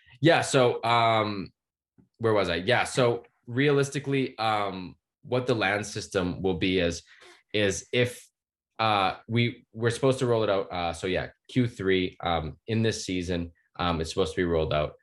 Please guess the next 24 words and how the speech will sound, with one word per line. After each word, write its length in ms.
Um, 640
and 340
the 60
land 300
system 500
is 260
where, 320
yeah, 220
players 380
can, 380
you 100
know, 340
create 420
and 120
build 180
their 120
own 140
lands 300
within 300
the 60
Tap 280
Fantasy, 640
um, 580
um, 420